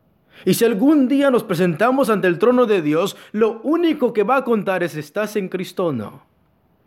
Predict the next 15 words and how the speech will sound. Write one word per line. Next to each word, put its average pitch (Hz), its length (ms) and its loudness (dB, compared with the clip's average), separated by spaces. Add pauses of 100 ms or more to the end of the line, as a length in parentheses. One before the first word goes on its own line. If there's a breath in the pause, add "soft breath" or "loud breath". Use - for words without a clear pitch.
(160 loud breath)
Y 180 100 0
si 196 100 -2
estoy 269 380 2
en 262 160 2
Cristo, 208 720 0 (220)
todo 165 580 -6
lo 127 160 -2
debo 135 580 -2 (140)
a 113 140 -10
Él, - 200 -14 (1200)
pues - 220 -8
Él 143 180 2
ya 127 140 0
lo 113 140 -2
que. - 300 -16